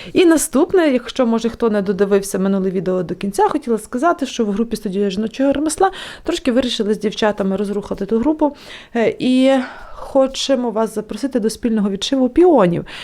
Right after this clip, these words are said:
Якщо хтось не має піонів, можете відшивати троянди. Ну, хо-, маєте лілії, вишивайте лілії. Це буде така, е, квіткова. Ну, ми націлені на піони, тому, е, ще раз вас запитаю. В мене є ось цей піон.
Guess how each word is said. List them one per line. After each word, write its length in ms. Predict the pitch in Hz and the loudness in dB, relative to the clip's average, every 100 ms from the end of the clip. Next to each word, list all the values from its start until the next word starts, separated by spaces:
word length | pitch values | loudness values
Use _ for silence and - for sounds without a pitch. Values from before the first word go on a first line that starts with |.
| - - | -14 -6
Якщо 220 | 294 370 | -2 -2
хтось 220 | - 285 | 0 0
не 120 | 254 233 | 2 2
має 240 | 226 196 | 2 0
піонів, 440 | 240 320 359 320 302 - - - | 0 2 2 2 -4 -12 -20 -2
можете 540 | 381 294 285 277 233 | 0 2 0 2 -2
відшивати 840 | 190 190 - 180 202 202 190 185 185 - _ _ - | -2 -6 -4 -2 -2 -2 -4 -6 -8 -12 _ _ -4
троянди. 580 | 175 160 - 165 - 175 _ _ - - - | 0 0 -2 -6 -10 -14 _ _ -20 -8 -2
Ну, 80 | 311 | 2
хо-, 140 | 294 | 4
маєте 380 | 302 330 320 302 | 4 2 2 4
лілії, 520 | 339 302 226 202 277 - | 6 6 4 2 0 0
вишивайте 460 | - 196 190 190 | 2 2 2 2
лілії. 320 | 175 170 190 240 | 0 -2 -2 -2
Це 140 | 415 | 0
буде 180 | 320 277 | 2 2
така, 420 | 254 247 233 226 - - - | 2 2 2 0 -8 -20 -8
е, 320 | 220 226 214 | -6 -4 -4
квіткова. 500 | - 302 - 427 311 | -4 -4 2 4 4
Ну, 160 | 392 277 | 4 2
ми 160 | 311 | 2
націлені 560 | 403 - 330 311 302 285 | 2 2 2 4 6 6
на 100 | 277 | 4
піони, 440 | 277 320 554 320 | 4 6 6 6
тому, 360 | - 277 330 - - - - | 4 4 4 2 -4 -4 0
е, 100 | 247 | 2
ще 200 | 311 269 | 4 2
раз 160 | 233 | 4
вас 160 | 220 220 | 2 2
запитаю. 680 | 226 240 247 240 175 175 | 2 0 0 0 0 -2
В 40 | 185 | -2
мене 220 | 339 302 | 0 2
є 120 | 247 | 0
ось 220 | - 233 | 0 -2
цей 200 | - 175 | -4 -6
піон. 320 | 175 190 196 | -6 -8 -8